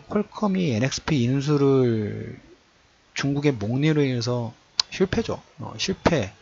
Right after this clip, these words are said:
어, 한편으로는 저는 실패해서, 음,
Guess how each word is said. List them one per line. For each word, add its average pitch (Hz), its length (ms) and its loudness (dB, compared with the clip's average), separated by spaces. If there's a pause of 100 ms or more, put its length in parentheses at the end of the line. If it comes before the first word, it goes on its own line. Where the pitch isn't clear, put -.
(500)
어, - 280 -8
한편으로는 170 1080 -4 (300)
저는 120 340 -4
실패해서, 135 960 -2 (540)
음, 107 340 -10